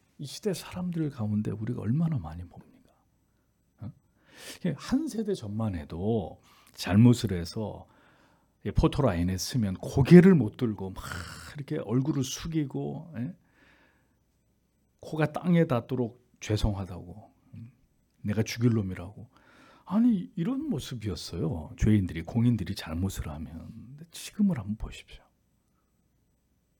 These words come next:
참 기가 막힙니다. 그러니까 그렇게 할 수 있는 이유가 뭘까요? 이 마지막 때 사람들이,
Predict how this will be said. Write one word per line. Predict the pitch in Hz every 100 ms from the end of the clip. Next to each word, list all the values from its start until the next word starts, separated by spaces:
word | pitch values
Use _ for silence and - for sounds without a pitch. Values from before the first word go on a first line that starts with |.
| _
참 | - - 190 -
기가 | - - 156
막힙니다. | 214 185 - 113 85 85 - _ - - - -
그러니까 | - 185
그렇게 | - 254
할 | 214 196 202
수 | -
있는 | 208 208
이유가 | 131 151 170
뭘까요? | 101 139 - 143 87 120 190 _ _ _ _ -
이 | 170
마지막 | 160 107 147 170 165
때 | 165 160 143 -
사람들이, | - 156 160 131 127 185 87